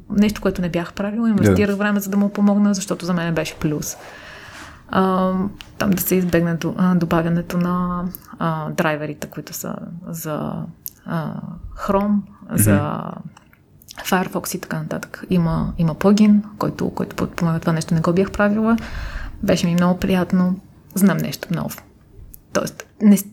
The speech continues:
Speaker 1: не трябва да спира човек да се усъвършенства
Speaker 2: Да.
Speaker 1: и да работи в насока да, да, да се подобрява. И не само технически, разбира се. Не само
Speaker 2: Това имаш
Speaker 1: технически.
Speaker 2: предвид, не само технически.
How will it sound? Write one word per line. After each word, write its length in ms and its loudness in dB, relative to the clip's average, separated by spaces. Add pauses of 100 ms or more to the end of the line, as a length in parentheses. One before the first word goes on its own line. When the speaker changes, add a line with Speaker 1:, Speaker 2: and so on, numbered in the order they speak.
(100)
Speaker 1:
не 140 4
трябва 260 4
да 80 -2
спира 260 0
човек 200 -4
да 60 -10
се 120 -10
усъвършенства 800 -6
Speaker 2:
Да. 220 4
Speaker 1:
и 80 6
да 140 4
работи 300 0
в 140 -6
насока 320 -4
да, 120 -4
да, 160 2
да 180 -4
се 80 -4
подобрява. 480 -4
И 80 6
не 120 6
само 240 0
технически, 560 -8
разбира 340 -12
се. 120 -16 (1080)
Не 200 0
само 240 -6
Speaker 2:
Това 120 2
имаш 140 2
Speaker 1:
технически. 260 -2
Speaker 2:
предвид, 100 -8
не 100 0
само 220 -4
технически. 440 -10